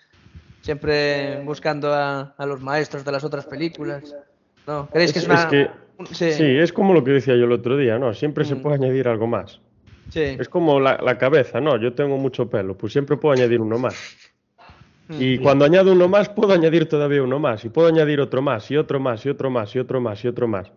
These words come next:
Speaker 1: Mm.
Speaker 2: Y así hasta el, hasta el infinito, hasta que, hasta que desaparezcamos.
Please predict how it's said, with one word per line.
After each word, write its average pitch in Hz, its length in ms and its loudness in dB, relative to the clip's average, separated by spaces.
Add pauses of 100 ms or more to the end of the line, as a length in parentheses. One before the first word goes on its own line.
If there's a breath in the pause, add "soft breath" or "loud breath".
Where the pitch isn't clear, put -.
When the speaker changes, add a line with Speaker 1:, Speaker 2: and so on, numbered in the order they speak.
(540)
Speaker 1:
Mm. - 1200 -18
Speaker 2:
Y 104 540 -4 (600)
así 113 300 0
hasta 196 240 2
el, 131 140 0
hasta 131 220 -6
el 123 100 2
infinito, 147 480 0
hasta 123 240 -2
que, 117 360 0
hasta 117 240 -4
que 117 100 -2
desaparezcamos. 117 840 -2